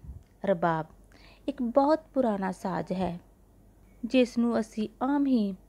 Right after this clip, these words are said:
ਗੁਰੂ ਨਾਨਕ ਦੇਵ ਜੀ ਦੀ ਫੋਟੋ ਵਿੱਚ ਭਾਈ ਮਰਦਾਨਾ ਜੀ ਦੇ ਹੱਥ ਵਿੱਚ ਫੜੀ ਦੇਖਦੇ ਹਾਂ ਤੇ ਜਿਨ੍ਹਾਂ ਕਰਕੇ ਉਹਨਾਂ ਨੂੰ ਰਬਾਬੀ ਕਿਹਾ ਜਾਂਦਾ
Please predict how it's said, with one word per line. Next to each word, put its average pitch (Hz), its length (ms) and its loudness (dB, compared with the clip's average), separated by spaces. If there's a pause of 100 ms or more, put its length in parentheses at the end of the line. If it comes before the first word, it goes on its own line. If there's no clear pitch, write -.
(420)
ਗੁਰੂ 214 220 4
ਨਾਨਕ 202 380 -2
ਦੇਵ 185 280 2
ਜੀ 190 180 -2
ਦੀ 190 280 -4 (500)
ਫੋਟੋ 214 380 4
ਵਿੱਚ 196 220 0 (300)
ਭਾਈ 277 260 0
ਮਰਦਾਨਾ 202 580 0
ਜੀ 180 220 -4
ਦੇ 185 180 0
ਹੱਥ 185 320 -4
ਵਿੱਚ 175 360 -4 (440)
ਫੜੀ 262 260 4
ਦੇਖਦੇ 170 520 2
ਹਾਂ 175 240 -4 (840)
ਤੇ 233 120 2
ਜਿਨ੍ਹਾਂ 269 440 0
ਕਰਕੇ 196 500 -2 (280)
ਉਹਨਾਂ 208 320 0
ਨੂੰ 190 220 -4 (460)
ਰਬਾਬੀ 240 520 2
ਕਿਹਾ 190 340 -2
ਜਾਂਦਾ 175 540 -2